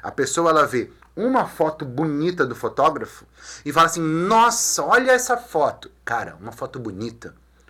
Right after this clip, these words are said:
um milhão de pessoas tem. Um milhão de pessoas tem.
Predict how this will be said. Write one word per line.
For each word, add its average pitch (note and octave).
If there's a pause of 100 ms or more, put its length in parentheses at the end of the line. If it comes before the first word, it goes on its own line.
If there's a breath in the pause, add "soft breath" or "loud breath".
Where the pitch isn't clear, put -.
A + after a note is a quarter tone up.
(200 soft breath)
um B2
milhão C#3+
de C#3
pessoas D3
tem. - (1120)
Um A2+
milhão D3
de C#3
pessoas B2
tem. A3